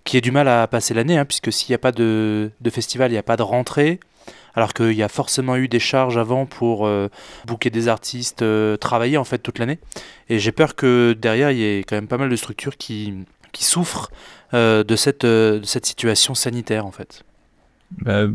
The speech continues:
Speaker 2: oui, bah, comme toutes les structures, hein, que ce soit, euh, associatives ou même, euh, privées, euh, enfin, ou même, euh, des collectivités, euh, tout le monde va souffrir, là. Euh, même, euh, voilà, même les restaurateurs, tout le monde souffre, là, à l'heure
Speaker 1: Mhm.
Speaker 2: actuelle.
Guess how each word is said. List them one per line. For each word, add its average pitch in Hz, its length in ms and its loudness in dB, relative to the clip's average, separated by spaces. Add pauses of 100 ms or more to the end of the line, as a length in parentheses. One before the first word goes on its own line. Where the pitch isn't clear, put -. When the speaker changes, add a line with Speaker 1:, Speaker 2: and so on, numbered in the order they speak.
(100)
Speaker 2:
oui, 113 240 4
bah, 107 140 -2
comme 120 320 6
toutes - 240 -2
les 131 60 6
structures, 131 500 2
hein, 110 140 4
que 107 120 -2
ce - 120 -8
soit, 101 300 0
euh, 104 320 -2
associatives 110 760 0
ou 104 200 0
même, 101 300 4
euh, 98 120 0
privées, 107 640 2
euh, 104 280 0 (600)
enfin, 95 200 0
ou 101 80 0
même, 104 300 6
euh, 101 100 4
des 104 100 2
collectivités, 104 720 0
euh, 98 880 -2
tout - 80 -4
le 117 60 6
monde 120 140 6
va 107 60 4
souffrir, 101 420 -2
là. 95 140 -2 (1160)
Euh, - 100 -8 (720)
même, 107 260 6
euh, 101 280 6
voilà, 110 200 2
même 104 160 4
les 104 80 6
restaurateurs, 95 680 -2
tout - 80 -6
le 120 60 4
monde 127 120 2
souffre, - 320 0
là, 104 140 2
à 101 40 2
l'heure 101 140 4
Speaker 1:
Mhm. 95 80 0
Speaker 2:
actuelle. 95 300 -2